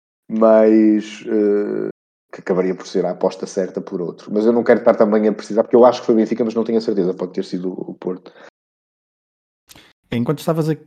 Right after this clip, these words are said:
Speaker 2: enquanto estavas aí a, a relembrar essas histórias, encontrei aqui no, na internet uma referência até do, do jornal O Jogo,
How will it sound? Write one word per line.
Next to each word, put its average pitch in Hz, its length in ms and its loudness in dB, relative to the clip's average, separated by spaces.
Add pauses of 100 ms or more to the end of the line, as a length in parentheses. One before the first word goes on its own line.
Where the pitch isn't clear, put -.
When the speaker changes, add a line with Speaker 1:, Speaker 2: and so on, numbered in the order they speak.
(120)
Speaker 2:
enquanto 160 220 -6
estavas 156 320 -2
aí 151 160 0
a, 139 760 -4
a 127 40 -4
relembrar 127 440 0
essas 127 240 -4
histórias, 135 460 -2
encontrei 123 360 -4
aqui 120 180 -4
no, 113 560 -4 (540)
na 123 180 -2
internet 120 800 -4
uma 113 220 -6
referência 120 520 -8
até 110 180 -10
do, 110 280 -12
do 107 100 -12
jornal 104 640 -10
O 120 160 -4
Jogo, 113 400 -6